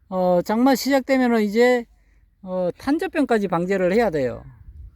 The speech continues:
그렇기 때문에, 아, 그리고 여기 이제 여러분들 이게 복합 내병계라고 했어요. 그 병이 안 걸리는 게 아니고요. 방제를 똑같이 철저하게 다 했을 때,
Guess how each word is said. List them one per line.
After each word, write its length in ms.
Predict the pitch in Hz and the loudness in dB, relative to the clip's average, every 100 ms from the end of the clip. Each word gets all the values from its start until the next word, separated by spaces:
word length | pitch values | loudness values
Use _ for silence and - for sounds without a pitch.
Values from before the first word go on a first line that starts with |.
| - - - - - - - - - - - | -18 -18 -20 -20 -20 -20 -20 -20 -20 -18 -6
그렇기 240 | 226 240 | -4 -2
때문에, 840 | 233 240 220 208 220 196 151 120 117 _ _ _ - - - _ - _ _ _ - - _ _ _ _ _ | 0 0 2 0 0 -2 -4 -8 -14 _ _ _ -20 -20 -20 _ -20 _ _ _ -20 -20 _ _ _ _ _
아, 580 | 165 165 165 160 151 156 - - - | -4 -2 0 -2 -4 -6 -12 -20 -14
그리고 360 | - 220 240 233 | -4 2 4 4
여기 220 | 233 220 | 2 0
이제 260 | 202 202 185 | -2 -2 0
여러분들 480 | 208 262 254 220 180 | 0 0 0 -2 -2
이게 140 | 185 | -6
복합 400 | 156 254 - 370 | -6 -8 -4 -2
내병계라고 640 | 339 208 311 320 262 214 | 2 2 2 2 2 2
했어요. 460 | 202 - 190 196 160 _ _ _ | -2 -4 -2 -2 -4 _ _ _
그 200 | 196 175 | -6 -4
병이 320 | - 208 294 | -2 2 2
안 280 | 165 147 156 | 0 -2 0
걸리는 420 | 269 370 415 415 | 0 0 -4 -4
게 80 | 294 | -2
아니고요. 840 | 143 180 220 208 127 226 185 123 110 _ _ - _ _ _ - | -2 -4 -2 -2 0 2 2 -2 -8 _ _ -20 _ _ _ -12
방제를 500 | - 208 311 339 269 | -2 0 2 0 0
똑같이 680 | 330 339 330 - 320 320 | -2 0 -2 -2 -2 -2
철저하게 600 | - 311 320 330 311 269 | -2 -4 -2 0 2 0
다 140 | 208 170 | -2 -2
했을 460 | 190 277 - 233 | -2 -2 2 2
때, 540 | 190 285 269 180 113 | 2 2 2 2 -4